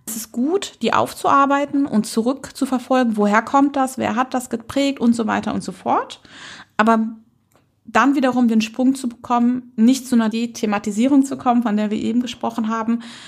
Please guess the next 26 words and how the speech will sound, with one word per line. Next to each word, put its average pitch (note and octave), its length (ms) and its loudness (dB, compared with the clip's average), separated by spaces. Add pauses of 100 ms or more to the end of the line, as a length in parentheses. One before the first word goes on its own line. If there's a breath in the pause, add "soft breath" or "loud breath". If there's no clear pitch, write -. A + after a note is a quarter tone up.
(120)
sondern G#3 280 0
wirklich A#3 400 -8
in G#3+ 120 2
dem G#3+ 100 6
Hier A3 220 4
und A3 140 0
Jetzt G3+ 340 -6
zu G#3+ 100 -4
bleiben. - 420 -4
Wie A#3+ 480 2
argumentiert A3 840 0
denn G#3 180 0
Wissenschaft A3 540 -2
im G3+ 80 -2
Hier G3+ 260 0
und G3 120 -4
Jetzt G#3+ 280 0
und G#3 180 -2
wie G#3+ 180 0
eignet A3 340 0
sie G#3+ 80 -4
sich G#3 180 -6
das G#3 140 -4
denn G3 140 -2
hier G3+ 240 0
an? C#4 340 2